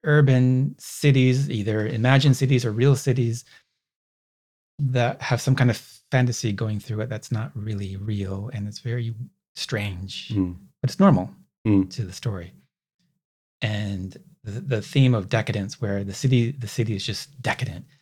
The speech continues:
Speaker 2: Yeah.
Speaker 1: It's falling apart
Speaker 2: Yeah.
Speaker 1: because of, um, past, you know, indulgences and
Speaker 2: Yeah.
Speaker 1: um, so the city's just,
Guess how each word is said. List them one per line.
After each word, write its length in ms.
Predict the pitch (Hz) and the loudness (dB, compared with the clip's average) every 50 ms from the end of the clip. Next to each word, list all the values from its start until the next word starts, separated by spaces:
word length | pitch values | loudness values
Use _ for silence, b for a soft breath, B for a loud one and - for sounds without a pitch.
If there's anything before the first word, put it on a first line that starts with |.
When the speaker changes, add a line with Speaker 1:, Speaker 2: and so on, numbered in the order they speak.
| _ _ | _ _
Speaker 2:
Yeah. 120 | - 104 92 - | -10 -10 -8 -8
Speaker 1:
It's 120 | - - | -8 -8
falling 360 | - - - 143 143 143 131 | -4 2 6 8 8 8 8
apart 440 | 120 110 - 107 92 90 92 120 147 - - _ _ - | 6 2 0 -2 -4 -4 -4 -6 -8 -12 -20 _ _ -8
Speaker 2:
Yeah. 140 | 101 92 87 85 - - _ _ _ _ - | -8 -8 -8 -10 -16 -20 _ _ _ _ -10
Speaker 1:
because 360 | - - 120 107 98 90 92 | -6 -2 -2 -2 -2 -2 -2
of, 500 | 98 92 92 92 87 87 - - - _ _ _ _ _ _ _ _ _ _ - | -4 -4 -6 -8 -12 -16 -18 -20 -20 _ _ _ _ _ _ _ _ _ _ -16
um, 320 | 101 95 95 95 104 104 - _ _ _ _ _ _ _ _ _ _ _ _ _ _ _ _ _ _ _ _ _ _ _ _ _ _ _ _ _ _ _ - | -14 -14 -12 -14 -14 -16 -16 _ _ _ _ _ _ _ _ _ _ _ _ _ _ _ _ _ _ _ _ _ _ _ _ _ _ _ _ _ _ _ -8
past, 540 | - - 117 104 - - - - - - - _ _ _ _ _ _ _ _ _ _ _ _ _ _ - | -4 -2 -2 -2 -4 -8 -10 -10 -12 -12 -14 _ _ _ _ _ _ _ _ _ _ _ _ _ _ -8
you 100 | 123 107 | -6 -6
know, 240 | 98 90 92 101 107 117 _ _ _ _ _ _ - | -6 -6 -10 -12 -14 -16 _ _ _ _ _ _ 0
indulgences 840 | 127 127 127 131 127 143 139 123 110 98 - 113 101 92 95 98 | 4 6 8 8 8 8 6 6 4 0 -2 -2 -4 -4 -4 -6
and 160 | 107 98 98 98 | -6 -6 -6 -6
Speaker 2:
Yeah. 100 | 101 92 87 - b b b b b b _ _ _ _ - | -8 -10 -12 -18 b b b b b b _ _ _ _ -2
Speaker 1:
um, 240 | 117 107 110 110 110 | 2 2 2 2 2
so 260 | 104 - 135 123 113 | 2 4 4 6 6
the 200 | 104 107 113 110 | 4 2 0 0
city's 360 | 104 - - 135 139 120 107 | 0 0 0 2 2 2 2
just, 240 | 107 110 - - - | 0 -4 -6 -8 -10